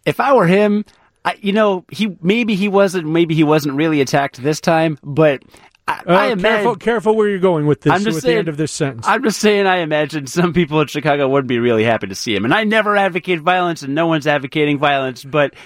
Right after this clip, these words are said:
Speaker 1: I mean, if you make a lot of people really mad, you probably shouldn't, uh, <laughs>
Speaker 2: Well, you
Speaker 1: hang
Speaker 2: know what?
Speaker 1: around.
Speaker 2: It's funny, uh, you know, Fox and Empire and everybody is now,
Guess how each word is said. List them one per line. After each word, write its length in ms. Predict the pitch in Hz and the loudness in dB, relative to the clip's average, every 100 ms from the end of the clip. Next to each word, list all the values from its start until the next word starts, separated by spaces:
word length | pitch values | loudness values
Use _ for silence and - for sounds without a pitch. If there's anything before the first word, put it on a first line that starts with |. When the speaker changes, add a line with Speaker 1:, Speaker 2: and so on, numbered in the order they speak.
| - | -10
Speaker 1:
I 100 | 139 | -2
mean, 200 | 143 147 | 0 0
if 100 | 143 | 0
you 120 | 196 240 | -2 0
make 220 | 202 175 | 0 0
a 60 | |
lot 260 | 135 156 165 | 0 0 0
of 80 | 143 | -2
people 260 | 165 147 | -4 -2
really 280 | 131 156 135 | 0 0 0
mad, 380 | 117 143 143 139 | 2 2 2 0
you 60 | 180 | -4
probably 400 | - 294 151 135 | -2 0 0 -2
shouldn't, 440 | - 139 120 113 - | -2 -2 -2 -6 -4
uh, 520 | 123 107 107 117 143 - | -2 0 -2 0 0 -2
<laughs> 140 | - 170 | -2 2
Speaker 2:
Well, 400 | 180 214 247 180 | 4 4 0 -2
you 60 | |
Speaker 1:
hang 180 | 185 196 | 0 2
Speaker 2:
know 100 | 202 | 2
what? 240 | - - | 2 0
Speaker 1:
around. 320 | 131 117 123 - | -4 -8 -10 0
Speaker 2:
It's 220 | 202 - | 0 0
funny, 520 | - 247 294 208 220 | -6 -4 -2 -2 -4
uh, 400 | - 151 156 160 - - _ | -8 -14 -14 -16 -20 -20 _
you 100 | - | -16
know, 140 | 156 151 | -12 -12
Fox 600 | - 165 175 202 - 165 | -2 0 2 0 0 0
and 180 | 143 | 2
Empire 540 | 147 170 - 170 180 180 | 2 2 2 0 2 0
and 100 | 170 | 0
everybody 520 | 165 160 170 170 170 | 0 0 2 2 2
is 180 | 147 135 | 0 0
now, 400 | 151 165 165 | 2 2 2